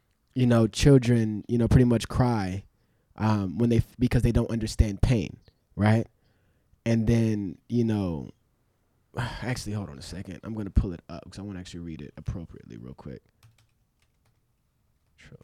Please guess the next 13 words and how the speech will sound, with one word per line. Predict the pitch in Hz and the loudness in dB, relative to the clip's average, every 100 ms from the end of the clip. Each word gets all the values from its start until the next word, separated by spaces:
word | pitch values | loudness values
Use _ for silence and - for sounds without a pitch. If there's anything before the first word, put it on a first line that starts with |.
| - 50 | -20 -20
lyrics. | 50 50 - - - - _ _ _ _ _ _ _ | -20 _ -20 -20 -20 -20 _ _ _ _ _ _ _
'Cause | - 90 | -12 -12
it's | 95 | -10
mad | 95 80 71 | -8 -8 -10
deep | 82 71 | -12 -12
and | 76 | -14
I | |
don't | 82 71 | -14 -16
wanna, | 64 64 - | -18 -18 -18
uh, | 55 50 95 - _ _ _ _ _ _ _ _ _ _ _ _ _ _ _ _ _ _ - | -18 -18 -20 -20 _ _ _ _ _ _ _ _ _ _ _ _ _ _ _ _ _ _ -16
mess | 87 - | -16 -14
it | - | -10
up. | 90 71 | -8 -10